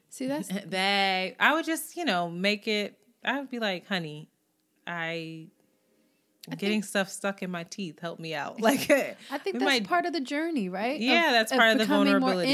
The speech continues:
Speaker 1: intimate with somebody. If you can fuck somebody, but you're not intimate enough, excuse me, if you can have sex with somebody,
Speaker 2: Right.
Speaker 1: 'cause I don't like that word.
Speaker 2: Well,
Speaker 1: I'm
Speaker 2: you've
Speaker 1: just
Speaker 2: said it
Speaker 1: conditioned.
Speaker 2: quite a bit.
Speaker 1: I'm conditioned by hip hop.
Speaker 2: <laughs>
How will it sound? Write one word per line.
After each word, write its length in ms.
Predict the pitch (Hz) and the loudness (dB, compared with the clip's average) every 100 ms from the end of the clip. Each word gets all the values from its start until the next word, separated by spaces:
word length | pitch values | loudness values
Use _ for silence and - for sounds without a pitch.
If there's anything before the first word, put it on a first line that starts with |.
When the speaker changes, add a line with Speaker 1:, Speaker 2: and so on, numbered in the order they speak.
| 302 | 2
Speaker 1:
intimate 360 | - 269 220 - | 2 0 -2 -4
with 140 | 208 | -4
somebody. 380 | - 190 160 120 | -4 -4 -4 -4
If 100 | 143 | -4
you 100 | 254 | -6
can 160 | 277 359 | -6 -8
fuck 280 | - 285 294 | -4 -4 -2
somebody, 580 | - 233 196 160 151 165 | -4 -2 0 0 -4 -6
but 240 | 190 - | -6 -6
you're 140 | 233 214 | -6 -4
not 280 | 220 220 - | -2 -4 -2
intimate 420 | 240 233 247 220 | -4 -2 -4 -4
enough, 300 | 196 190 175 | -4 -4 -6
excuse 300 | - - 302 | -6 -4 -4
me, 200 | 185 165 - - - | -4 -8 -16 -20 -20
if 80 | - | -12
you 60 | |
can 100 | 330 | -8
have 100 | 294 | -6
sex 340 | 247 - 220 - | -6 -2 -4 -4
with 100 | 196 | -8
somebody, 320 | 190 165 151 | -8 -8 -8
Speaker 2:
Right. 80 | 156 | -8
Speaker 1:
'cause 120 | 214 | -8
I 40 | 349 | -6
don't 160 | 392 | -4
like 220 | 208 185 | -4 -4
that 180 | 180 - | -8 -12
word. 320 | - 185 202 - _ _ 160 | -10 -10 -12 -16 _ _ -12
Speaker 2:
Well, 100 | 156 | -10
Speaker 1:
I'm 60 | |
Speaker 2:
you've 80 | 160 | -6
Speaker 1:
just 160 | 160 - | -6 -2
Speaker 2:
said 160 | 214 185 | 0 2
it 160 | 170 | 0
Speaker 1:
conditioned. 180 | - 160 | -4 -6
Speaker 2:
quite 240 | 190 170 | -2 -2
a 60 | 139 | -4
bit. 320 | - - - | -10 -14 -14
Speaker 1:
I'm 120 | 247 359 | -14 -6
conditioned 420 | 285 214 202 196 | -2 -2 -2 -6
by 100 | 170 | -6
hip 240 | 165 175 175 | -8 -10 -10
hop. 280 | 120 - _ _ _ _ | -14 -14 _ _ _ _
Speaker 2:
<laughs> 80 | - | -10